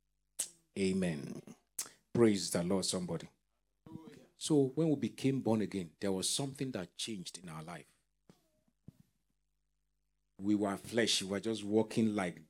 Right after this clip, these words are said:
dead. You know, this is, oh, there's that, people always say, "We're,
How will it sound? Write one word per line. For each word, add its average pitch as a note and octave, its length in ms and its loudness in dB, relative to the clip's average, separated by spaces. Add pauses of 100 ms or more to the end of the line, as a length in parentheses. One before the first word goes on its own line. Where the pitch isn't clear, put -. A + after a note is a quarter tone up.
dead. A2 280 2 (500)
You A2+ 200 -4
know, C#3 220 4
this B2 220 -6
is, A2+ 240 -4 (300)
oh, A#2 280 4
there's A2+ 360 4
that, C#3+ 200 6 (440)
people D3+ 220 -2
always B2+ 260 2
say, C3 100 0
"We're, A#2 320 -2